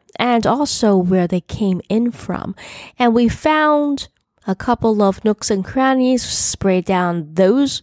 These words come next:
nooks and crannies, and just pray that those critters don't come back anymore. So that's the end of our episode today. Hope you enjoyed it. If you have any questions or comments,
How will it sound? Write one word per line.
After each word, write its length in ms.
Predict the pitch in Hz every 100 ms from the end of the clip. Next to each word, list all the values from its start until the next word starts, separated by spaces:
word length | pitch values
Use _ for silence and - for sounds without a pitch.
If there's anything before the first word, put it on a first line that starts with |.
| -
nooks 220 | 285 -
and 140 | 285
crannies, 580 | 262 285 277 269 269 269
and 260 | 269 226 208
just 220 | 202 -
pray 220 | - 185
that 240 | 185 160 -
those 180 | 175
critters 380 | 170 202 180 160
don't 180 | 160 170
come 240 | - 151
back 340 | 160 160 - -
anymore. 460 | - 170 - - 180 _ _
So 600 | - - - 233 226 202
that's 720 | 185 202 269 - - - - _ -
the 160 | 190
end 420 | 170 160 165 170 -
of 160 | 170
our 600 | 160 156 156 151 151 151 -
episode 500 | - 165 - 170 156
today. 380 | - 165 156 330 -
Hope 280 | - 180 -
you 120 | 156
enjoyed 440 | - 180 - 147 160
it. 160 | 320 -
If 220 | 196 190
you 100 | 214
have 180 | 233 214
any 200 | 214 208
questions 680 | 208 277 269 - 285 269 254
or 80 | 233
comments, 800 | - 170 156 156 175 220 -